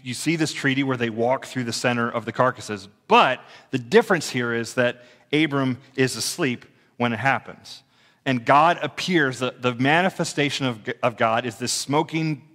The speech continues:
I was gonna say smoking pot, but you'll think of something entirely different if I say that.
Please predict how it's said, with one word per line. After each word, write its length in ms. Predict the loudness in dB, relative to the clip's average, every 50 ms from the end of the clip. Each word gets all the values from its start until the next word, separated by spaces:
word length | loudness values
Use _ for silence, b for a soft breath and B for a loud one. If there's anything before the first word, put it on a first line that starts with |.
| _ _ _
I 60 | -6
was 80 | -6 -4
gonna 120 | -6 -6
say 140 | -6 -6 -6
smoking 440 | -6 -4 -4 -6 -4 -4 -6 -8 -6
pot, 340 | -2 -2 -2 -2 -2 -6
but 100 | -10 -10
you'll 160 | -10 -10 -12 -12
think 220 | -10 -12 -10 -10
of 80 | -10 -8
something 280 | -6 -6 -6 -6 -6
entirely 500 | -8 -8 -8 -2 0 0 0 0 -4 -6
different 320 | -8 -10 -10 -10 -12 -12 -10
if 100 | -10 -12
I 40 |
say 200 | -10 -8 -8 -6
that. 220 | -4 -4 -6 -6